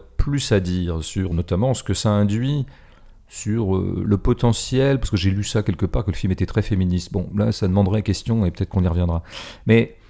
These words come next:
j-, j'aimerais aller vers un truc plus structurel concernant le rapport, euh, Noé-Saint-Laurent, ou le rapport de, hum, d'un artiste comme Noé à des multinationales, euh, comme Saint-Laurent,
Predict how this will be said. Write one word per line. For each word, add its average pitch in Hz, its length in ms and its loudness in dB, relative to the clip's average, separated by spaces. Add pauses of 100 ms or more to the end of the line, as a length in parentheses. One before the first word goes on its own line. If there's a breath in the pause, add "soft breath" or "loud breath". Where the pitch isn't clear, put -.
(160 soft breath)
j-, - 160 -12
j'aimerais 151 300 -2
aller 143 300 0
vers 131 140 -2
un 135 40 -2
truc 139 180 -4
plus 156 120 4
structurel 123 600 2
concernant 101 420 0
le 92 80 2
rapport, 92 580 2
euh, 85 220 0
Noé-Saint-Laurent, 107 880 2 (520 loud breath)
ou 104 100 2
le 107 80 6
rapport 104 520 4
de, 87 320 2 (580 soft breath)
hum, 87 260 2 (680 loud breath)
d'un 113 280 4
artiste - 320 -2
comme 98 280 4
Noé 127 560 4 (100)
à 92 120 -2
des 90 160 -2
multinationales, 104 960 0
euh, 87 400 -2 (400 loud breath)
comme 95 180 2
Saint-Laurent, 107 500 2